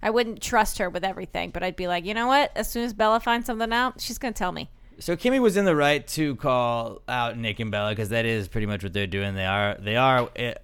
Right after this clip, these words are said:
Speaker 2: like, they do have their hand in a lot of pots right now, I guess. Is that, was that what the saying is?
Speaker 1: Yes.
Speaker 2: Yes.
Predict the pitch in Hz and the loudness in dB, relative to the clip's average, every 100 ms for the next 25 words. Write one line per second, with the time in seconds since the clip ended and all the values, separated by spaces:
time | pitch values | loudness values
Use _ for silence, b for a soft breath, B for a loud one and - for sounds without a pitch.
0 | 117 110 98 - - b b b 113 143 | -4 0 -2 -4 -16 b b b -2 2
1 | 143 135 113 120 110 131 127 117 110 113 | 4 2 0 -2 -2 -2 -2 -2 -2 -4
2 | 113 110 104 90 - 98 - - - 95 | -2 2 2 2 0 0 -4 -8 -6 -6
3 | 85 87 82 76 82 80 - - - 90 | -4 -4 -4 -4 -6 -8 -8 -14 -16 -8
4 | 92 98 87 90 - 95 95 - 92 87 | -8 -6 -6 -6 -6 -12 -12 -12 -10 -8
5 | 87 92 95 269 233 - - - - 107 | -8 -10 -4 0 0 -2 -14 -18 -10 -8
6 | 95 - - | -8 -10 -16